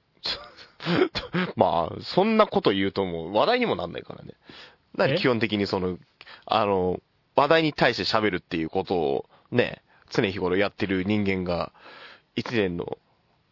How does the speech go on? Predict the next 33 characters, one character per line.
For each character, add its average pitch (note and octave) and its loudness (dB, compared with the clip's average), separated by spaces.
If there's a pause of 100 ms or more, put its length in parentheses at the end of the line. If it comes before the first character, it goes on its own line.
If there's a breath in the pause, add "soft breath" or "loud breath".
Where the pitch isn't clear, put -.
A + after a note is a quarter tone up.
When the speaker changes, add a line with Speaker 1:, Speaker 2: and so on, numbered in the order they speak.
(140)
Speaker 1:
目 G#2+ 0
標 F#2+ 0
を F2+ 0
そ G2+ -4
の、 D#2+ -4 (260)
そ - -4
こ B2 2
で A#2+ 2
一 - -2
ネ F#2+ 0
タ G2 -6
作 - -4
ら A2 2
な F2 -6
い - -14
と - -20
さ。 - -20 (1000)
Speaker 2:
な A2 -6
か C3+ -2
な G3+ 0
か A3 2
で G3 4
も C#3 0
そ - -6
ん D3 2
な E3 2
こ F3+ -6
と B2+ -4
言 A2 -4
っ - -20
て B2 -10
も G#2+ -8
ね。 A2+ -6